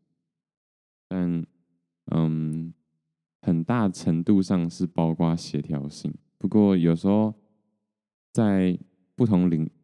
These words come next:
呃，不同运动之间切换的时候，那个节奏感是不一样的。所以即便可能大部分的美式足球员或是足球员的协调性是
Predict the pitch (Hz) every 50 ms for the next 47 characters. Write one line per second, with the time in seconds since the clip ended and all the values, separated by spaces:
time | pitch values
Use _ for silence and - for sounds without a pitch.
0 | _ - 85 85 82 80 82 110 113 107 90 82 82 - - 104 98 90 85 101
1 | 95 90 85 - 87 80 87 85 82 82 - - - - 82 82 80 87 90 85
2 | 78 76 71 - - - 73 78 80 78 76 73 82 98 95 87 - 82 78 80
3 | 87 80 73 73 73 73 - - 82 78 73 73 76 - - 80 - - 95 92
4 | 92 90 - - - 85 - - 95 92 87 82 80 82 - 80 80 82 90 90
5 | 90 90 90 98 92 87 80 80 80 78 76 76 73 - 95 87 80 - 82 78
6 | 76 82 80 78 76 76 76 82 85 85 85 90 82 - - - 78 76 78 -
7 | - 80 78 78 78 76 80 80 78 - - - 80 78 80 78 76 78 - -
8 | 85 80 80 78 87 82 76